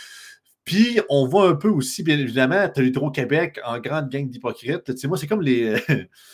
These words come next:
Ça me, ça me faisait beaucoup penser un peu à, au gouvernement du Québec, tu sais, qui dit, euh, qui f-, qui do-, qui donne du financement et du calcul, qui vous disent que la modération a bien meilleur goût, mais c'est eux autres qui ont le monopole d'État pour la vente d'alcool, puis ils disent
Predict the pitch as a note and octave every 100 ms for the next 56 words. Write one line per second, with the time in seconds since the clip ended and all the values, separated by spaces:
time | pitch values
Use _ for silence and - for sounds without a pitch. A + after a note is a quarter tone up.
0 | - - _ _ - - - D3 C#3+ C#3
1 | - E3+ D3+ F3+ F#3 F#3 D4 D#3+ C#3+ -
2 | D3+ B2+ F#3 G3+ A#2+ A2+ A2 G#2 G2 G2+
3 | A#2 G#2+ C3+ E3 G3 - B2+ A#2 C#3 -
4 | D3+ C#3+ A2 G2+ C#3+ D#3 B2+ A2+ G#2+ G#2
5 | - _ - - C#3 - - - C3 D3+
6 | D3 C3 F3+ D3+ - D3 C#3 C3 F#3 F#3+
7 | C3+ B2 B2 C3 A2+ - E3 F#3 E3+ C3
8 | - _ _ - B2+ C3 E3+ - C3+ C3
9 | C3+ C3 B2+ F3 D3+ D3 C#3 C3 A#2 -
10 | E3+ G3 C#3 C3 B2+ - C#3 B2 C#3 C3
11 | E3 C#3 B2 - E3+ C#3+ B2 C#3+ C3 A#2+
12 | A2 D#3+ D#3+ B2+ A2